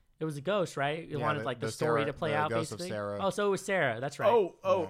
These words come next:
Speaker 3: oh, oh, when, oh, when the door closes on them?
Speaker 1: Yeah.
Speaker 3: When the door closes on them, isn't that Jimmy that does it?
Speaker 1: He
Speaker 3: Jimmy
Speaker 1: closes it, and then he leaves.
Speaker 3: Yeah.
Speaker 1: And
Speaker 3: And then the
Speaker 1: then,
Speaker 3: ghost opens
Speaker 1: well,
Speaker 3: it
Speaker 1: he
Speaker 3: up for
Speaker 1: tosses
Speaker 3: them.
Speaker 1: Ruth in there first, and then
Speaker 3: Yeah,
Speaker 1: he
Speaker 3: yeah.
Speaker 1: closes it,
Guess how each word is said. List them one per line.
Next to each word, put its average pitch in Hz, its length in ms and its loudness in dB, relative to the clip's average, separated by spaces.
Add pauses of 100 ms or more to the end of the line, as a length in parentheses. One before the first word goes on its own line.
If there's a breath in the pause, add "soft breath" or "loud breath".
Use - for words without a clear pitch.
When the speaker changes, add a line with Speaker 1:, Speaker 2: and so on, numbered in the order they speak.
Speaker 3:
oh, 143 240 2
oh, 131 220 2
when, 127 200 -2
oh, 123 120 4
when 113 140 -2
the 110 60 -2
door 131 280 0
closes 185 340 -4
on 196 180 -2
them? 240 320 -4
Speaker 1:
Yeah. 123 380 -2
Speaker 3:
When 143 140 -2
the 156 80 -2
door 165 200 4
closes 202 300 -2
on 147 140 0
them, 135 80 -2
isn't 143 160 -4
that 127 120 -4
Jimmy 123 280 -4
that 104 140 -2
does 98 180 -6
it? 90 160 -8
Speaker 1:
He 113 60 -12
Speaker 3:
Jimmy 131 200 -2
Speaker 1:
closes 208 380 2
it, 214 80 -2
and 170 80 -4
then 165 80 -4
he 160 80 -6
leaves. 135 580 -8
Speaker 3:
Yeah. 123 280 0 (260)
Speaker 1:
And 143 80 -2
Speaker 3:
And 147 100 -2
then 147 240 2
the 143 60 -4
Speaker 1:
then, 143 100 -10
Speaker 3:
ghost 120 260 -2
opens 120 220 -6
Speaker 1:
well, 170 80 4
Speaker 3:
it 180 60 2
Speaker 1:
he - 20 0
Speaker 3:
up 180 80 -4
for - 20 -10
Speaker 1:
tosses 175 320 2
Speaker 3:
them. 127 100 -8
Speaker 1:
Ruth 123 200 -6
in 113 80 -8
there 104 160 -10
first, 107 320 -12
and 120 100 -10
then 135 80 0
Speaker 3:
Yeah, 120 140 2
Speaker 1:
he 127 60 -10
Speaker 3:
yeah. 110 60 -12
Speaker 1:
closes 110 420 -8
it, 107 180 -8